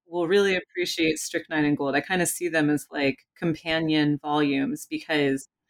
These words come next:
just, like, the massive wealth of information is just really, really valuable. But, um, it's, you, you, it makes it very clear that addiction treatment has long been a very tricky area,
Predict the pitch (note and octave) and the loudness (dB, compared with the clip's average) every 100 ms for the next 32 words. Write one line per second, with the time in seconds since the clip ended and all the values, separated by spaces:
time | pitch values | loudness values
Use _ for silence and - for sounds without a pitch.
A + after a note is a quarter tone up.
0 | _ _ - F3+ - D#3+ E3 E3+ G3+ G#3+ | _ _ -4 -2 0 -2 -2 -2 2 2
1 | A3 E3 F3 F3 F3 D#3 D#3 - D3+ D3+ | -2 -4 0 0 -2 0 0 -2 -2 0
2 | D3 - C3 B2 - D3+ - A3 A3 F#3 | 0 -2 -4 -4 -8 -12 -10 -2 0 2
3 | D3+ D3 D3 D#3 D3+ - - _ - - | 2 2 0 0 -2 -6 -18 _ -20 -20
4 | _ G#3 G#3 G3 - G3+ F#3 E3+ - _ | _ -2 0 0 -2 0 2 0 -6 _
5 | _ _ _ _ _ _ _ - A#3 - | _ _ _ _ _ _ _ -6 -2 0
6 | - _ _ _ D#2+ _ _ _ _ _ | -2 _ _ _ _ _ _ _ _ _
7 | - G3+ G#3 A#3 - _ - A#3 A3+ - | -20 -8 2 2 2 _ -4 -2 -2 -6
8 | _ _ _ _ - G3 F#3+ _ A#3+ D#4 | _ _ _ _ -2 -2 -2 _ 0 0
9 | F4 C#4+ G#3+ G3+ F#3+ - G3 F#3+ E3 D#3+ | 0 -4 0 2 0 -2 -2 0 0 0
10 | F#3+ F#3+ G3+ F#3 F#3+ F3+ E3 D3+ E3+ D#3+ | 0 0 0 0 0 0 2 2 0 0
11 | D#3+ E3+ F3 F3 D#3+ D3+ D3 C#3+ D3 D3 | 2 2 0 -4 -2 0 0 2 0 -2
12 | - D#3+ D#3+ D3+ C#3 - - - | -4 -4 0 4 4 2 0 0